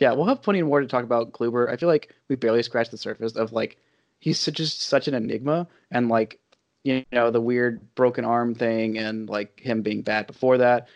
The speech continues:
Um, Levi wrote a really great article about, about it. Like, we'll probably talk about it, um, later on this offseason.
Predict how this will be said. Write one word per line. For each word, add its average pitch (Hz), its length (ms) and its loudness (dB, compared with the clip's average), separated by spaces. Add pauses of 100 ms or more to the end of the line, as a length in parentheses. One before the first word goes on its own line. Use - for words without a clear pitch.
(120)
Um, 107 240 0
Levi 151 220 4
wrote 143 180 4
a - 20 2
really 135 140 2
great 120 360 -6
article 117 340 -2
about, 113 360 0 (140)
about 113 320 2
it. 117 240 -2
Like, 104 140 -6
we'll 117 180 0
probably 110 260 -6
talk 110 220 -8
about 107 240 -6
it, 110 120 -8 (400)
um, 110 220 4
later 160 220 6
on 135 80 4
this 127 100 -2
offseason. 120 460 -2